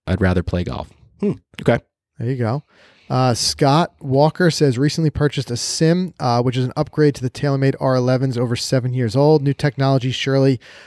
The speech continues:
Speaker 2: uh, there's gotta be a jump in performance." And <laughs> yeah, that's like what I said
Speaker 1: That's
Speaker 2: earlier.
Speaker 1: it, yeah.
Speaker 2: I mean, at that point, you're going from seven years, seven years worth of, of driver advancements.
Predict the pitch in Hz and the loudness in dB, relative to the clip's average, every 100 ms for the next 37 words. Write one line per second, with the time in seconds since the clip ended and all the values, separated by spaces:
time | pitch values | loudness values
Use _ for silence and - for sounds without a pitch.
0 | _ 123 120 120 117 127 - 143 127 117 | _ -2 0 0 0 0 2 2 2 2
1 | 123 110 131 - 135 - 104 - 123 107 | -2 0 -2 -2 -2 -2 -4 -2 -2 -4
2 | 104 104 - 143 139 147 170 160 160 147 | -8 -10 -10 -8 -2 0 2 2 -2 0
3 | 165 151 160 147 151 139 120 113 104 107 | 0 2 2 2 4 4 4 2 2 4
4 | 104 135 147 151 143 156 151 151 143 131 | 2 0 2 2 4 2 2 -2 0 -2
5 | 131 139 139 143 - 139 135 127 120 - | 0 0 2 0 -2 -2 -2 -2 -4 0
6 | 147 143 143 143 143 120 - - 160 190 | 0 0 0 2 4 2 0 0 2 2
7 | 165 160 160 151 - 139 139 - 135 131 | 0 0 2 2 0 -2 -2 0 0 0
8 | 107 - - 120 113 - 127 131 131 120 | -2 -18 -6 -4 -4 -2 2 2 2 0
9 | 117 104 117 117 - 113 107 | -2 -2 -2 -2 -4 -6 -6